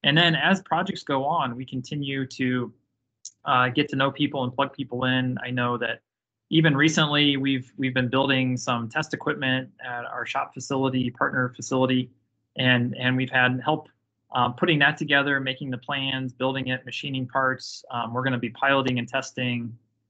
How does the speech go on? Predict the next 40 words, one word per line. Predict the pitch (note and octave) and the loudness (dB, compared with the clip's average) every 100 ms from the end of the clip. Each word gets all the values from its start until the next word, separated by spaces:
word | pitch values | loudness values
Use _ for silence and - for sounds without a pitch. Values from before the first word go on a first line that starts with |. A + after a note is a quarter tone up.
| - | -2
our | C3 | -2
first | C3 C3+ - | 2 0 2
prototypes | D#3 D3+ D3 C#3+ C#3 - | 0 2 4 2 2 -2
of | B2 A#2 | -2 -2
the | A#2 | -4
Life | A#2+ C3+ - | -2 -2 -4
Latrine | B2+ D#3 D3 | -6 -4 -4
project, | A#2+ C3+ C3+ C#3 - _ _ _ | 0 -2 -2 -8 -10 _ _ _
which, | B2+ B2+ - | -10 -8 -6
uh, | B2+ A2+ A2+ | -4 -4 -6
several, | - C3+ C3+ B2 B2 B2+ | -6 -6 -2 -2 -2 -4
um, | B2 B2 B2 _ _ _ | -8 -8 -14 _ _ _
uh, | B2+ B2+ A#2+ - - | -8 -6 -8 -14 -10
uh, | B2 | -10
people | - D3+ C3 | -6 0 2
on | |
the | B2 | 0
call | B2 C3+ C3 | 2 4 4
are | A#2+ | 2
part | A#2 C3+ | 0 0
of | C3 | 0
that | B2 B2+ | -2 -4
project | - B2 B2+ A2+ | -4 -6 -8 -20
as | A2+ | -8
well. | A#2+ E3 - _ _ _ _ - | -4 -4 -6 _ _ _ _ -4
So | D3 C3+ B2+ | 0 4 4
we're | B2+ C3+ | 2 0
gonna | C3+ B2 | -2 -2
be | B2+ A#2 | -2 -4
prototyping, | - D#3+ D3+ C#3+ C#3 C#3 C3 C3 | 0 2 2 -2 -2 -2 -2 0
digging | B2+ C3+ B2+ | 0 -2 -4
holes, | C3+ C3+ C3 B2+ | -4 -2 -2 -2
putting | - B2+ C3 B2+ | -4 -4 0 0
in | A#2+ | 2
our, | A#2 A2+ A#2 _ | 0 0 -4 _
our | A#2+ | -14
new | A#2+ A#2 A#2 - _ _ _ - | -12 -12 -14 -20 _ _ _ -4
pit | E3+ - | -2 0
latrine | C3 - D#3 C3+ | -4 -2 -2 0
system, | B2+ D3+ D#3 D3+ D3 | 0 -2 -2 -2 -2